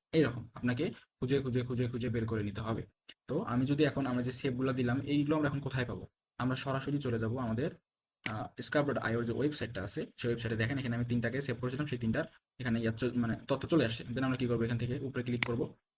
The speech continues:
তিনটাই কিন্তু একবারে সিলেক্ট হয়ে যাবে। যখন আপনাদের প্রিমিয়াম যে অপশনটা আছে, প্রিমিয়াম অপশনটা যখন থাকবে, তখন এখানে একটা ডাউনলোড অপশন বা এ-, এ-, এক্সপোর্টে যদি ক্লিক করি, এখানে কি এটা একটা Excel শিট আকারে ডাউনলোড হয়ে যাবে। এই যে এখানে কিন্তু ভিডিওর মাধ্যমে দেখাচ্ছে কিভাবে আপনাদের এটা ডাউনলোড করতে পারবেন।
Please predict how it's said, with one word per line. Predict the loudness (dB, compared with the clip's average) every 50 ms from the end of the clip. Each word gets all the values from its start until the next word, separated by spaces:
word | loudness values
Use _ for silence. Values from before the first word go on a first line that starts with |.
| _ -2
তিনটাই | 0 0 2 2 0
কিন্তু | 0 0 0 0
একবারে | -2 -2 -2 -4 -4
সিলেক্ট | -4 -4 -2 -2 -2 -2 -4
হয়ে | -4 0 0 0
যাবে। | 0 -2 -6 -12 -16 _ _ _ _ _ _ _ -4
যখন | -2 -2 0 0 0 0
আপনাদের | 0 0 -2 -2 0 0 -2 -2 -4
প্রিমিয়াম | -8 _ _ 0 0 2 2 2 2 2 2 2
যে | 2 2
অপশনটা | 0 0 -2 -4 -4 -4 -4 -6
আছে, | -8 -10 -14 -18 -20 _ _ _ -20 -20 _ _ _ _ _ -4
প্রিমিয়াম | -2 0 2 2 2 2 2 0
অপশনটা | 0 -2 -4 -4 -4 -2
যখন | -2 -2 -2 -4 -4 -6
থাকবে, | -4 -4 -4 -4 -2 -4 -4 -4 -4 -6 -10 _ _ _ _ -8
তখন | -4 0 2 2
এখানে | 2 2 2 2 2 2
একটা | 0 0 -2 -2 -2 -2
ডাউনলোড | 0 0 0 0 0 0 0 0 -2 -4 -6
অপশন | -8 -6 -4 -2 0 0 0
বা | 0 0
এ-, | -4 -4 -8 -8
এ-, | -6 -8 -2 2 2
এক্সপোর্টে | 2 2 2 0 0 0 2
যদি | 0 0 -2 -2
ক্লিক | -4 -4 -4 -4
করি, | -2 -2 -2 -2 -4 -8 -18 -12 -6
এখানে | -4 -2 -2 -2
কি | -2
এটা | -2 -2
একটা | -2 -4 -6 -8 -10 -6 -6 -6
Excel | -4 -2 0 2 2 2 2
শিট | 0 0 0 0 0
আকারে | 0 0 0 -2 -2 -4 -6 _ _ _ _ _ -8 -4
ডাউনলোড | 0 0 2 2 2 2 2
হয়ে | 0 -2 -2
যাবে। | -4 -6 -8 -10 -12 _ _ _ _ _ _ _ _ _ _ _ _ _ _ _ _ -8 -2
এই | 0 2
যে | 2 2
এখানে | 2 2 2
কিন্তু | 2 2 2
ভিডিওর | 0 2 2 2 2
মাধ্যমে | 4 2 2 2
দেখাচ্ছে | 2 0 -2 -2 -4 -2
কিভাবে | 0 2 2 2 2 2
আপনাদের | 0 -2 -2 -2
এটা | -4 -4
ডাউনলোড | -2 -2 -2 -2 -2
করতে | -2 -2 -2
পারবেন। | -2 -4 -6 -8